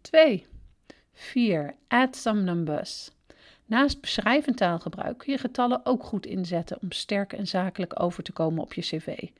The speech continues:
Dit zorgt namelijk voor een concreter beeld van jouw vaardigheden en prestaties.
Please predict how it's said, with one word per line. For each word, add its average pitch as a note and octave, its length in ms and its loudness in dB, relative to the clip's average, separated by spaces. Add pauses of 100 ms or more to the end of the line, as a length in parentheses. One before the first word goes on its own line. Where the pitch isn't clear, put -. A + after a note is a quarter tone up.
(360)
Dit - 160 -6
zorgt D4+ 280 0
namelijk B3+ 340 2
voor - 140 -6
een G3+ 100 -2
concreter B3+ 580 -2
beeld G3 340 0
van - 140 -6
jouw D#3 140 -2
vaardigheden F#3+ 880 0
en F#3+ 140 -4
prestaties. - 880 -8